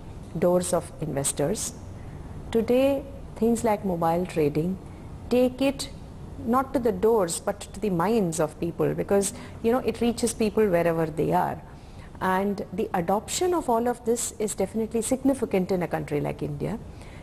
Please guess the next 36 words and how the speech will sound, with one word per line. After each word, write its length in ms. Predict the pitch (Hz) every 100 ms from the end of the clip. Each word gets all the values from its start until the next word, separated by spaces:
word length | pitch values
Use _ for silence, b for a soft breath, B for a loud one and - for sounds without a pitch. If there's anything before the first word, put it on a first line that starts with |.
| B
In 140 | 233 233
fact, 260 | 311 311
in 140 | 262 220
the 80 |
last 440 | 202 190 240 - -
year, 220 | 247 247 - - - - -
if 200 | 208 226
you 80 |
see 320 | 208 - 247 240
the 160 | 214
number 280 | 208 196 208
of 220 | 214 -
people 300 | 214 220 277
coming 340 | 269 214 208 208
through 200 | - 202
mobile 540 | 170 165 160 160 165 -
onto 300 | 170 170 170
the 280 | 165 165 147 -
exchange, 680 | 160 - 165 151 151 - -
uh, 40 |
uh, 640 | - - - - - - 131
network, 480 | 156 156 175 165 -
whether 160 | 165
for 140 | 160 175
information 640 | 156 156 180 170 - 180
or 60 | 160
otherwise, 420 | 160 170 226 - B B B
is 160 | 233 220
multiplied. 680 | 220 220 - 127 135 135 139 B B B
So 300 | - 277 277 -
we 400 | 185 208 294 370 - -
put 140 | 269
a 60 | 269
lot 240 | 202 226
of 80 | 269
focus 600 | - 185 - 277 370 -